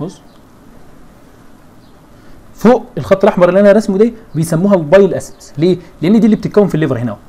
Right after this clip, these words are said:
بجيب الكوليسترول ده الليفر، بقوم جايب الكوليسترول بعمل له حاجتين، بعمل له، بحط عليه مجموعه هيدروكسيل وبعمل له كونجيوجيشن.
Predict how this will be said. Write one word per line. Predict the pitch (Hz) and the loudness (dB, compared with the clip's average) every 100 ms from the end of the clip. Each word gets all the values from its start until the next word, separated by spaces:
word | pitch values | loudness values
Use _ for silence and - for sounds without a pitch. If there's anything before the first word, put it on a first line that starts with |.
| 143 | -6
بجيب | 139 196 | -4 -4
الكوليسترول | 196 147 147 - 220 247 - | -4 -6 -4 -2 -2 -4 -4
ده | 156 | -2
الليفر، | 170 247 254 - - - - | 0 -2 -6 -16 -20 -16 -6
بقوم | 135 143 | -4 0
جايب | 202 | 0
الكوليسترول | 190 165 165 - 247 277 - - - - - - - - 156 | 0 -4 -6 -2 -2 -2 -8 -20 -20 -20 -20 -20 -20 -8 -2
بعمل | 139 240 | 2 4
له | 247 | 4
حاجتين، | 175 - 151 127 | 0 -2 -2 0
بعمل | 127 202 170 | 2 2 2
له، | 123 123 - _ - - | -2 -6 -20 _ -18 -4
بحط | 160 202 | 0 2
عليه | 208 | 2
مجموعه | 190 208 170 | 2 0 0
هيدروكسيل | 175 156 - 240 233 - - | -4 -6 -2 0 0 -4 -6
وبعمل | 143 135 208 | -2 2 2
له | 190 | 2
كونجيوجيشن. | 220 233 165 175 131 127 | 2 2 2 0 0 -2